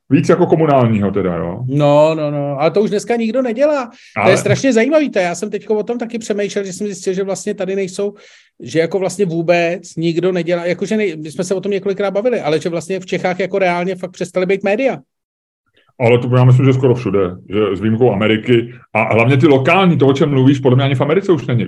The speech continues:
Speaker 1: Amerika byla vždycky, že měli v každém městě jedny noviny vy-, a v každý jako velkém městě a v každém jako menším městě měli celé týdeník nebo něco a, a byli, já si pamatuju, když jsem ještě v roce dva tisíce pět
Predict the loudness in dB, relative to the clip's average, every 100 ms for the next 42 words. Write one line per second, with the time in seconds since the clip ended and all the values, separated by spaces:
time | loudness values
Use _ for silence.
0 | -6 -4 0 2 4 6 4 0 2 2
1 | 2 -8 _ 2 4 6 6 6 2 -4
2 | -16 _ _ _ _ _ _ _ 0 2
3 | 4 6 6 6 6 6 6 4 4 4
4 | 4 4 4 4 4 4 2 2 2 4
5 | 6 6 4 2 2 -2 0 0 4 2
6 | 4 2 4 4 4 2 2 2 4 2
7 | 2 0 0 0 2 4 4 4 4 2
8 | 4 4 4 0 2 2 0 0 0 -2
9 | -2 0 0 -2 -12 -14 -6 2 4 6
10 | 4 2 0 2 2 2 2 2 2 2
11 | 4 2 0 -4 -2 2 4 2